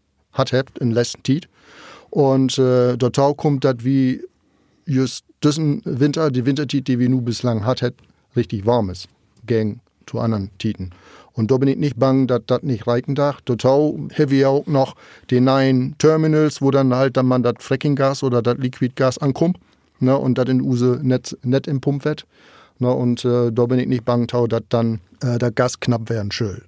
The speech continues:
Und w-, wenn mal knapp werden schön, dann, ähm, haben wir ja die Sorgen, die wir dann ja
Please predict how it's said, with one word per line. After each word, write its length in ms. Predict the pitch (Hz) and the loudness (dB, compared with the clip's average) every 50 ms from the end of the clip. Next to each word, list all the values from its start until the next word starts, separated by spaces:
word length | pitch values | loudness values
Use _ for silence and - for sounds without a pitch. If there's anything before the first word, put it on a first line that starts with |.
| _ | _
Und 280 | - 127 120 113 117 160 | -6 -4 -2 -2 -2 -4
w-, 140 | 151 117 120 - _ - | -8 -10 -10 -14 _ -4
wenn 240 | 131 120 139 117 113 - | -2 -2 -2 -2 -2 -2
mal 180 | 147 139 - - - - - - - | -2 -2 -2 -4 -8 -16 -20 -18 -6
knapp 260 | - 143 131 127 - | -2 -2 -2 0 0
werden 240 | 131 123 117 104 104 | -2 -2 -2 -2 -2
schön, 300 | - 190 185 135 104 90 - - _ - - - - - _ _ _ _ _ | 0 2 2 2 0 -4 -8 -18 _ -20 -20 -20 -20 -20 _ _ _ _ _
dann, 400 | - 131 127 131 135 131 127 - | 0 2 2 2 2 0 0 -2
ähm, 480 | - 131 127 120 120 120 117 120 131 123 - | -2 0 2 2 2 2 0 -2 -6 -2 0
haben 120 | 139 135 | 0 2
wir 80 | 135 131 | 4 4
ja 140 | 127 123 120 | 4 2 2
die 160 | 127 123 117 | 2 0 2
Sorgen, 320 | 110 127 131 127 - 139 | 2 2 2 2 0 -2
die 140 | 120 120 113 | -2 0 0
wir 100 | 117 117 | 0 0
dann 160 | 113 117 117 | 0 2 2
ja 220 | 117 110 107 107 | 2 0 0 -2